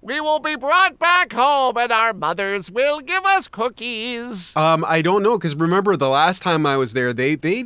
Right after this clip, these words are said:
Speaker 2: they weren't nice to us.
Speaker 1: What?
Speaker 2: Yeah, they were mean. They,
Speaker 1: Wha-
Speaker 2: they poked at us, and they tried to kill us, and they called me a kumquat, and they said they were going to cook with me.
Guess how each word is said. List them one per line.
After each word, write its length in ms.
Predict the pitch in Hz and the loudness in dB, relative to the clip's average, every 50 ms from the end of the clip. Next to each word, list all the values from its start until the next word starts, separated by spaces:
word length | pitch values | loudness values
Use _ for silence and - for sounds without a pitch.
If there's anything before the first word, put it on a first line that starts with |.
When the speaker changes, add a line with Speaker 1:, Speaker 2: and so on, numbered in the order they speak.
| 233 _ | -8 _
Speaker 2:
they 120 | 175 208 | -6 -4
weren't 260 | 262 277 285 233 - 78 | -4 -4 -6 -6 -6 -6
nice 260 | 123 170 190 165 - | -6 -6 -4 -6 -8
to 220 | - - 127 104 78 | -8 -8 -8 -8 -8
us. 380 | 62 - - - - - - - _ _ _ _ _ _ _ _ _ _ _ | -8 -6 -6 -6 -6 -6 -8 -12 _ _ _ _ _ _ _ _ _ _ _
Speaker 1:
What? 720 | - 135 156 190 262 359 440 466 523 508 392 277 214 - - | -8 -4 -2 0 2 2 2 2 0 0 -2 -6 -14 -10 -4
Speaker 2:
Yeah, 160 | 156 196 220 | -2 0 2
they 120 | 175 196 233 | 2 2 2
were 100 | 269 240 | 2 2
mean. 600 | 196 170 185 247 269 254 185 127 90 78 73 - _ _ _ _ _ _ _ _ _ _ | 2 2 2 2 2 2 2 0 -2 -4 -8 -14 _ _ _ _ _ _ _ _ _ _
They, 120 | - 160 170 | 0 2 2
Speaker 1:
Wha- 60 | 165 | 2
Speaker 2:
they 120 | 170 160 | 2 -2
poked 400 | 135 - - 120 147 170 170 - | -2 -2 -2 -2 -2 -2 0 0
at 220 | 214 202 214 214 226 | 0 2 2 2 2
us, 360 | 254 247 - - - - - - - _ _ _ | 0 -2 -2 -6 -8 -8 -10 -14 -20 _ _ _
and 120 | 135 139 139 | -2 0 0
they 100 | 139 131 | 0 0
tried 260 | - 175 165 165 165 | 0 0 0 0 0
to 80 | - 127 | -4 -6
kill 340 | - - - 139 139 165 208 | -8 -6 -4 -2 0 0 2
us, 320 | 247 277 - - - - - | 0 0 -2 -4 -8 -6 -4
and 140 | 147 143 147 | -2 0 0
they 60 | 135 | -2
called 280 | - 139 139 151 160 151 | 0 0 -2 -2 0 0
me 240 | 156 151 147 139 - _ _ _ _ _ | -2 -2 -2 -4 -6 _ _ _ _ _
a 80 | - | -10
kumquat, 640 | - - - 127 135 160 180 175 - 220 262 285 - - _ - | -10 -6 -6 -6 -4 -4 -6 -4 -2 0 0 0 0 -2 _ -4
and 180 | 143 139 135 | -2 -2 0
they 100 | 131 127 | -2 -2
said 280 | 110 - 151 151 147 131 | -2 -2 -4 -4 -2 -2
they 100 | 143 143 | 0 0
were 100 | 139 135 | 0 0
going 220 | 120 139 139 127 | 0 -2 -2 -2
to 140 | - 110 87 | -4 -8 -8
cook 220 | - 175 185 185 | -8 -8 -6 -4
with 140 | 240 226 - | -6 -4 -2
me. 240 | 254 277 285 277 | -2 -2 -2 -4